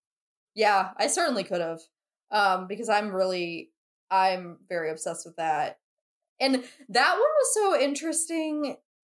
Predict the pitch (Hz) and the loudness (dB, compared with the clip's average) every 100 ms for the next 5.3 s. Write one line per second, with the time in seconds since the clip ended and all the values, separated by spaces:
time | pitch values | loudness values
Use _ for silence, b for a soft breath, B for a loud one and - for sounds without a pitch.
0 | _ _ 240 220 262 240 240 233 226 196 | _ _ -18 -8 0 2 4 4 2 0
1 | - - _ _ _ _ _ _ _ _ | -4 -6 _ _ _ _ _ _ _ _
2 | _ _ _ _ _ - - 269 277 247 | _ _ _ _ _ -18 -6 -2 0 2
3 | 226 - - 262 247 190 226 302 - 415 | 2 0 0 0 -2 -2 -2 -2 -2 0
4 | 427 427 440 440 269 269 - - 226 214 | 2 2 2 0 0 -2 -4 -2 0 0
5 | - - - | -2 -4 -10